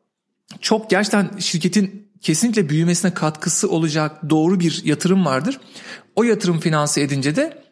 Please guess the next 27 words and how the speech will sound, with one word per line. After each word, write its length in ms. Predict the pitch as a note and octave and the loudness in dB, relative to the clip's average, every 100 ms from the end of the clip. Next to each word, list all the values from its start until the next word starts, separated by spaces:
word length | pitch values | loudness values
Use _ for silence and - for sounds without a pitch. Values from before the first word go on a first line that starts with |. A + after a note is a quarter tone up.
| _ _ _ _ - | _ _ _ _ -4
çok 220 | D3+ - | -4 0
daha 120 | D3+ | 0
fazla 600 | - A#3 G#3+ A#3+ A#3 - - _ _ _ _ - | 2 0 0 0 -2 -12 -20 _ _ _ _ -8
güçlü 400 | D3+ E3 - F3 | -2 0 2 2
bir 220 | D#3 - | 0 0
kalıcı 320 | D#3 C#3+ C3+ | 0 2 0
gelir 440 | C3+ C3+ C3 - - _ | 0 0 -2 -6 -14 _
elde 260 | C3+ C3 B2 | -4 0 0
edebiliyor. 460 | A#2+ B2 A#2+ A#2 A#2 - | 0 -2 -4 -6 -6 0
Ama 180 | F#3 | 0
illa 320 | G#3 F#3+ G3+ G3+ | 2 2 2 2
para 200 | F#3+ G3 | 0 2
koymak 300 | G3 G3 F#3+ | 2 2 2
zorunda 200 | F#3+ G3 | 2 0
değil. 160 | F#3+ - - _ - - - _ _ _ _ | -2 -8 -20 _ -20 -20 -20 _ _ _ _
Aklını 340 | C#3 D3 F#3 G#3+ | -2 0 2 2
fikrini 380 | G#3 - A3 B3+ | 0 0 0 2
koyar, 340 | A3+ G3 A3+ - D3 | 0 0 -2 -10 -8
bir 180 | D#3 | -6
piyasa 300 | D#3+ G#3 G#3+ | 0 0 2
araştırması 580 | G#3+ G3 - F#3 F3+ - | 0 0 0 0 0 0
yapar, 320 | E3+ D#3+ E3+ F3+ - | -2 -2 -4 -4 -12
bir 240 | - C#3+ | -16 -6
şey 200 | C#3+ G3+ | 0 2
getir. 220 | F#3+ G3 - | 2 0 -2
Mesela 340 | D3+ F#3 E3+ - D#3+ | 0 0 -2 -2 0
gider, 360 | G3+ D#3+ G3+ | 2 2 -2